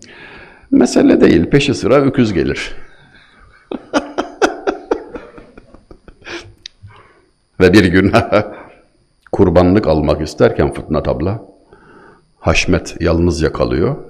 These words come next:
Bunu her, yani şey, hergele tabiatlı, Allah rahmet eylesin. Bakıyor ki kurbanlık arıyor. Bayrama iki üç gün var.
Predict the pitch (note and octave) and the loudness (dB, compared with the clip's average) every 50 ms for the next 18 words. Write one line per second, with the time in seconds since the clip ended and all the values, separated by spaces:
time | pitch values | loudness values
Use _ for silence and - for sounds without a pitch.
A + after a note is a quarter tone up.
0 | - - - F2 F2 F2 E2 - E2+ F2 E2 - - - C#2 - - - - - | -18 -8 -4 0 0 0 2 2 0 0 0 -2 -6 -6 -6 -6 -8 -8 -10 -8
1 | - - D#3 A#2 D#2 - G2 G#2 C3 - F#3+ B2 G#2+ E2 C#2 D2 C2 C#2 C2 A#1 | -4 -2 -2 -2 -2 -2 -2 -2 0 0 2 2 2 2 2 0 -2 -2 -2 -2
2 | - - A1+ B1+ C#2 C2 - C#2 A#1+ C2 C2+ C2 - - - C2 - - - F#3+ | -4 -6 -4 -4 -4 -4 -4 -4 -6 -6 -6 -8 -8 -10 -12 -12 -12 -14 -16 -18
3 | F#3+ _ _ _ - - - - - - - - - G2+ - - F#3+ F#3+ - - | -20 _ _ _ -20 -20 -20 -20 -20 -20 -6 -2 0 0 2 2 2 2 4 2
4 | - - - F#2 F2 D#2 G2 F#2+ F#2+ G2+ - - - C#2 C#2 B1+ B1+ B1+ - G#1+ | 2 4 4 4 4 4 4 6 6 4 4 4 4 4 4 2 0 -2 -4 -6
5 | - - - - - - E2 E2 E2 D#2+ D#2+ D#2+ D#2+ D2+ - E2 E2 D#2+ - - | -6 -8 -10 -10 -6 -4 -2 0 0 0 0 0 -2 -2 -2 -2 2 4 6 4
6 | - - - B2+ D#3+ - - - | 4 2 -4 -8 -10 -10 -12 -18